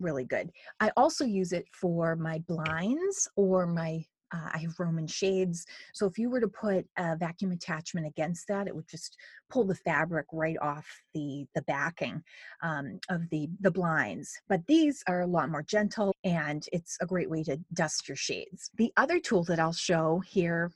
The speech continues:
on the video version of the lecture, and also I will show links to it, um, through the course module page. This is called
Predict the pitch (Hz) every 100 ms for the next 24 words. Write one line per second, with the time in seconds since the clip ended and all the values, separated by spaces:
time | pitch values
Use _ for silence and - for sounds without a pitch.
0 | _ 175 170 214 330 277 196 170 160 170
1 | 156 - 156 151 - - - - - -
2 | - 196 190 - 220 226 - 202 185 180
3 | 170 170 170 170 - 165 160 160 185 233
4 | 254 254 - - - - - - 220 208
5 | - - - - - - 170 156 - -
6 | _ - - 175 160 165 160 160 - 180
7 | 170 - - - 180 170 165 165 170 -
8 | 185 139 143 185 - - - - - 190
9 | 208 370 - 480 - 233 180 165 165 165